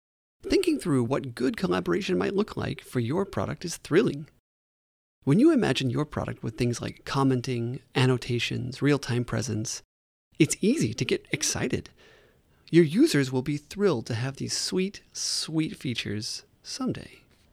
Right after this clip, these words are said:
Most product teams start with some sort of chat feature, a comment thread, for instance. Your designer will need to mock up what the chat thread will look like. They'll have to think through things like different operating systems, fonts, screen sizes,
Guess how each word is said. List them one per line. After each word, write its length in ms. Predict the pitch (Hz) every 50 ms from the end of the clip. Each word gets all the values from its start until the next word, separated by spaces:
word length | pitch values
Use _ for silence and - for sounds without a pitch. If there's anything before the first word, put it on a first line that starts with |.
| _ _ _ _ _ _ _ _ _ _ _ _ _ _ _ - -
Most 240 | 233 339 - -
product 300 | - 143 117 - - -
teams 460 | - - 123 135 156 202 208 - - -
start 420 | - - - - 214 - 117 - -
with 160 | 127 127 -
some 220 | - - 247 254
sort 160 | - - 196 170
of 80 | 131
chat 280 | - - - - - -
feature, 460 | - 143 139 - - - - - _ _ _ _ _ _ _ _ _ _ _ -
a 80 | - 117
comment 400 | - - - 131 117 120 120 117
thread, 240 | - - 120 123 -
for 80 | -
instance. 540 | 113 123 123 - - - - - - - - _ _ _ _ _ _ _ _ _ _ _ -
Your 100 | 135 131
designer 420 | 123 131 151 226 277 262 185 120
will 100 | 110 120
need 160 | 131 131 113
to 60 | 113
mock 300 | 113 123 151 180 180 -
up 180 | - 113 - -
what 280 | - 110 131 170 190 -
the 40 |
chat 320 | - - - 175 - - -
thread 300 | - - 107 107 120 -
will 80 | 135
look 260 | 139 185 262 - - -
like. 280 | - 107 - - _ _ _ _ _ _ _ _ _ _ _ _ _ _ _ _ _ _ _ _ _ _ _ _
They'll 120 | - 151 151
have 160 | 185 240 226
to 60 | 180
think 220 | 170 - 240 247 214
through 220 | - - 202 226
things 500 | 226 - - - - 123 139 156 - -
like 440 | - 101 98 104 123 160 175 - - _ _ _ _ _ _ -
different 300 | - 117 - 104 - -
operating 460 | 147 151 - - 143 135 143 143 135
systems, 640 | - - 135 127 - 127 120 120 123 123 127 - -
fonts, 480 | - - 127 117 117 117 117 117 117 -
screen 400 | - - - - 139 131 123 120
sizes, 720 | - - 110 110 113 110 - 113 113 117 120 - -